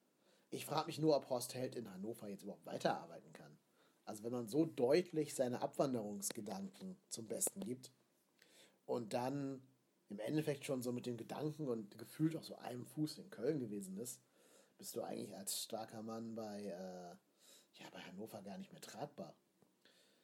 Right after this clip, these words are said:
Ich nehme mal an, dass die den Horst Held jetzt auf lange Sicht auch entsorgen werden. Also natürlich sportlich.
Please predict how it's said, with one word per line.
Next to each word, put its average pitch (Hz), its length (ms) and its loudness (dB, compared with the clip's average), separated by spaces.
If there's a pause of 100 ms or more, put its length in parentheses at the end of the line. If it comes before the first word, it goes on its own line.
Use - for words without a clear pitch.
(160)
Ich - 100 -12
nehme 135 200 2
mal 117 60 0
an, 139 120 2
dass - 160 2
die 120 100 -6
den 113 400 0 (180)
Horst 120 280 -2
Held 123 200 -2
jetzt - 200 -4
auf 92 100 -12
lange 117 280 -4
Sicht 101 300 -10
auch - 120 -12
entsorgen 156 520 2
werden. 147 360 4 (540)
Also 73 280 -14
natürlich 73 480 -12
sportlich. - 540 -6